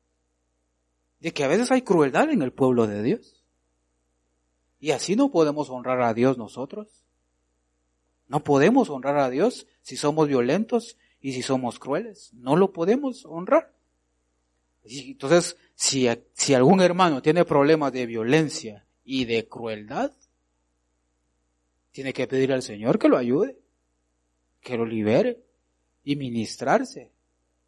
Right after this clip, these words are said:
Y ministrarse y pedirle al Señor todas las veces que sea necesario hasta que el Señor haga la obra. Y ministrarse todas las veces que sea necesario hasta que el Señor haga la obra.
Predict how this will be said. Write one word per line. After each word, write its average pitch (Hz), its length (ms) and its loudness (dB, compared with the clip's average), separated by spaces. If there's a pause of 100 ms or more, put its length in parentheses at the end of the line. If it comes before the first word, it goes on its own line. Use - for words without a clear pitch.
(160)
Y 135 120 -12
ministrarse 131 760 2 (640)
y - 120 -20
pedirle 165 360 4
al 226 100 6
Señor 202 340 2
todas 277 600 4
las 180 240 2
veces 240 340 2
que 180 160 -2
sea 233 200 2
necesario 226 560 2
hasta 135 220 -2
que 135 100 -2
el 123 60 0
Señor 139 500 0
haga 143 320 4
la 113 160 -2
obra. 110 240 -10 (1000)
Y 147 140 -4
ministrarse 160 680 2
todas 247 640 6
las 151 240 2
veces 175 320 0
que 123 140 -10
sea 165 160 0
necesario 170 560 0
hasta 135 260 -2
que - 120 -6
el 120 80 0
Señor 135 420 -4
haga 139 300 0
la 113 140 -8
obra. 110 260 -16